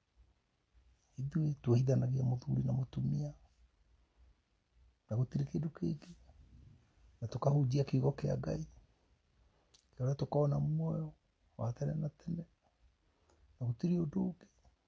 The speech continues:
Na ndeto ici itikanererwo. Ndeto ici itikanererwo.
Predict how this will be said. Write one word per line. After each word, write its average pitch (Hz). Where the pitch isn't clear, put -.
Na 120
ndeto 123
ici 147
itikanererwo. 165
Ndeto -
ici 123
itikanererwo. 196